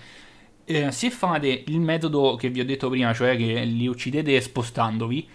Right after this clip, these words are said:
il consiglio che vi do, se siete in due a maggior ragione,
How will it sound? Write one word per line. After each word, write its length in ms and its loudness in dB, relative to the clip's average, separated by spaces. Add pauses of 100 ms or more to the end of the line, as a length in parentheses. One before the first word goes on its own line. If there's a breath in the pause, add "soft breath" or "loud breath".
(260 loud breath)
il 140 -6
consiglio 460 0
che 100 0
vi 160 -6
do, 320 2 (100)
se 220 2
siete 300 -2
in 120 2
due 260 0
a 40 0
maggior 360 0
ragione, 540 0